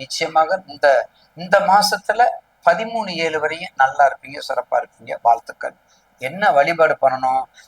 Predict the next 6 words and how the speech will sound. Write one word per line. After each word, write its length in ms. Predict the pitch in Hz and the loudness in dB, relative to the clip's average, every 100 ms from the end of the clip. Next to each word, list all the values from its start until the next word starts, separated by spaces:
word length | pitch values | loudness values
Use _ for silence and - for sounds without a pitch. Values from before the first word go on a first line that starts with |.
| - | -18
நிச்சயமாக 600 | 131 - 190 151 139 135 131 127 - _ _ _ _ _ _ _ _ _ - | -10 -8 -6 0 0 2 2 2 -2 _ _ _ _ _ _ _ _ _ 0
கன்னிராசி 580 | 135 175 185 160 151 - 127 | 0 2 2 2 0 -10 -4
நேயர்களுக்கு 560 | 143 127 127 - 131 123 - _ - _ _ _ _ - - - - _ _ _ | -4 -2 -6 -6 -4 -4 -8 _ -20 _ _ _ _ -2 0 0 -6 _ _ _
ஏற்கனவே 460 | - 156 - 175 190 165 | 0 2 2 2 2 2
உங்களுக்கு 300 | 151 147 139 | 0 -6 -2
இந்த 120 | 139 | 0